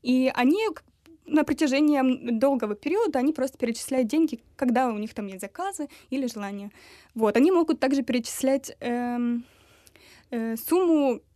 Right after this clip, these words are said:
например, с других татуировок. Просто если человек хочет напи-, набить совершенно не связанную татуировку с зоозащитным, э, те-, темами или веганством, они могут просто сказать, что вот я хочу такую татуировку, но также я хочу поддержать такой проект.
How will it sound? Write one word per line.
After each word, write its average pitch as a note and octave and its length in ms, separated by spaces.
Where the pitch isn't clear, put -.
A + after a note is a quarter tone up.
например, B3+ 320
с B3+ 60
других C4 320
татуировок. G#3+ 500
Просто C4+ 240
если B3 160
человек B3 340
хочет A#3+ 320
напи-, A#3 260
набить A#3+ 320
совершенно C4+ 360
не A#3+ 80
связанную A3+ 500
татуировку A#3 480
с - 160
зоозащитным, B3+ 640
э, A3+ 200
те-, A#3+ 300
темами A#3 400
или A3 240
веганством, G#3 560
они B3 180
могут D#4 340
просто B3+ 280
сказать, A3+ 260
что - 160
вот F#4 160
я D#4 60
хочу C4+ 200
такую E4 220
татуировку, G#4+ 360
но B3+ 100
также F4 200
я - 60
хочу B3 240
поддержать A3 360
такой A#3 200
проект. F3+ 500